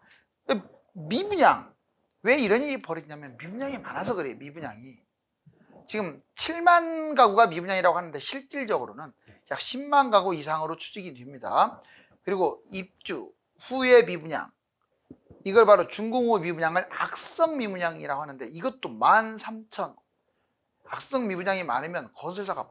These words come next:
버티지를 못해요. 자, 이제 부동산 중개소까지도 지금 참담합니다. 오월 달 개업이 팔백팔십팔 곳, 폐업은 천이백사십일 곳으로 훨씬 폐업이 많아요.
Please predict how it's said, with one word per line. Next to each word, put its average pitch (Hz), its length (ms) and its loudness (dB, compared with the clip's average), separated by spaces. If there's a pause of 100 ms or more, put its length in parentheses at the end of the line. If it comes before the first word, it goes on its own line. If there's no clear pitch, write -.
버티지를 226 520 0
못해요. 135 480 -14 (640)
자, - 100 -2
이제 175 320 2
부동산 285 500 2
중개소까지도 285 960 4
지금 190 400 -6 (300)
참담합니다. 208 920 2 (380)
오월 277 340 8
달 208 200 10
개업이 214 420 6
팔백팔십팔 220 880 -6
곳, 175 300 -8 (680)
폐업은 302 540 4
천이백사십일 269 920 2
곳으로 175 480 -4 (140)
훨씬 294 420 0 (220)
폐업이 277 320 4
많아요. 139 420 -4